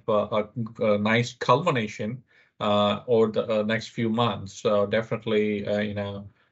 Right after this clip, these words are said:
uh, in a few months, I think we should come back and, like, touch upon all the, uh, uh, uh,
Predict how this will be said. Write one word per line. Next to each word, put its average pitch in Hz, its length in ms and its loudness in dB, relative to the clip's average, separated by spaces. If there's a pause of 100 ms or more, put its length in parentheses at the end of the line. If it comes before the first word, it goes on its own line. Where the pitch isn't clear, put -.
(120)
uh, 98 240 -2
in 107 120 2
a 104 60 2
few 131 200 2
months, 117 340 2
I 107 80 0
think 104 300 -4
we 107 80 -6
should 104 160 -8
come 107 180 -2
back 101 300 0
and, 98 120 -4
like, 98 220 -2
touch 104 240 -2
upon 98 340 -2
all 95 140 -4
the, 98 220 -2 (260)
uh, 95 200 -8 (380)
uh, 95 320 -2 (120)
uh, 95 320 -6